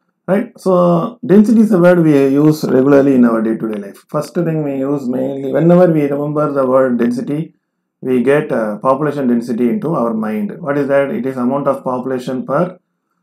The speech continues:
particular area. So population density is po-, population per area means current density should be current per area. That's what ha-,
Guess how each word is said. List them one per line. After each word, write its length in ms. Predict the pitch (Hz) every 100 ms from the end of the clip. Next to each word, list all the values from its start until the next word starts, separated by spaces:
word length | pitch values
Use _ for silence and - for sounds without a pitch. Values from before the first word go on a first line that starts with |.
| _
particular 420 | - 143 123 127 147
area. 500 | 123 110 98 95 _ _ _ _ _
So 460 | - 160 151 147
population 440 | 151 160 170 170 165
density 280 | 165 165
is 120 | 170 170
po-, 340 | 151 147 143
population 500 | 143 143 160 156 160
per 160 | 151 151
area 300 | 151 147 151
means 260 | 160 190 -
current 320 | 156 165 170
density 380 | 160 156 151 170
should 260 | 151 131
be 140 | 170 185
current 480 | 160 160 165 151
per 240 | 147 165 -
area. 420 | 127 110 104 104 _ _ _ _ _ _
That's 200 | 143 -
what 200 | 156 160
ha-, 160 | 151